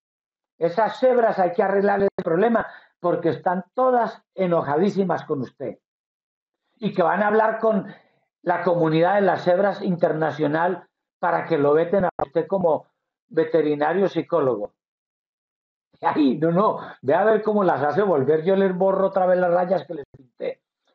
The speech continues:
Pues bien, ahora sí, ya que le puse ese ejemplo, le voy a hacer la pregunta bien fácil. Suponga que usted tiene un hijo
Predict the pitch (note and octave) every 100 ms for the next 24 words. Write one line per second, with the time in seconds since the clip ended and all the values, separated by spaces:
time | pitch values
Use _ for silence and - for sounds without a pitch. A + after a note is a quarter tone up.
0 | _ - E3+ - G3+ E3+ - D#3+ E3 F#3+
1 | - C#3+ - _ _ _ _ _ _ -
2 | - - C4 A#3 E3+ F3+ G3+ F#3 G3 F3
3 | E3+ F#3+ - - _ - D3+ D3+ F3 E3+
4 | F#3 F#3 D#3+ C3 C3+ C3+ F3 F3+ E3+ E3+
5 | E3 B2+ - - _ _ _ _ _ _
6 | _ _ _ _ _ _ _ - F3+ F3
7 | G#3 A3 A3+ G#3 - _ E3+ D3 - F#3+
8 | F#3+ G#3 G3 G3 G3+ G3+ G#3 C#3 D3+ F3+